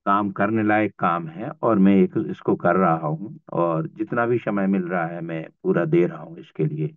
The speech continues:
तो मेरी, अ, तरफ से इतना ही शेयर करना था।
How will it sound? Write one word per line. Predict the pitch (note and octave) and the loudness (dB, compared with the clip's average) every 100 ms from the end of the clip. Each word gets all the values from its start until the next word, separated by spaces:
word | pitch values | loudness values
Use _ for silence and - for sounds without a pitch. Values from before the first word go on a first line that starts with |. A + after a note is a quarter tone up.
| _ _ _ _ _ _ | _ _ _ _ _ _
तो | F2+ E2+ D#2 D#2 | 0 2 2 2
मेरी, | G2 G2+ G#2 F#2+ | 4 6 6 4
अ, | - - E2+ D#2+ D#2 | 2 -8 -4 -2 -2
तरफ | - D#2+ D#2+ - | -4 -6 -4 2
से | F2+ | 2
इतना | E2 F#2 F2 | 2 0 -2
ही | F2+ G#2 A2 - _ D2+ - | 0 0 -2 -8 _ -16 -4
शेयर | E3+ D#3+ | -2 0
करना | D#3+ D#3+ D#3+ E3 | -2 0 0 -2
था। | - C3 | -4 -6